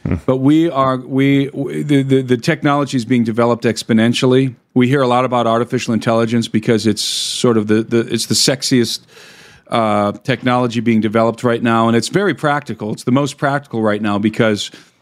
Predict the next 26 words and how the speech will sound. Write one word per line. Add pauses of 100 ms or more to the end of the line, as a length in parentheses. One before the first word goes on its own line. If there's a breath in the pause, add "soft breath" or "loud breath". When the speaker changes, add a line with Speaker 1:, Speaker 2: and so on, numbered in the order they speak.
Speaker 2:
we
don't
all
have
access
to
genetic
modification,
but
we
can
all
play
with
artificial
intelligence.
We
can
all
go
on, (320)
uh,
Chat
G
P
T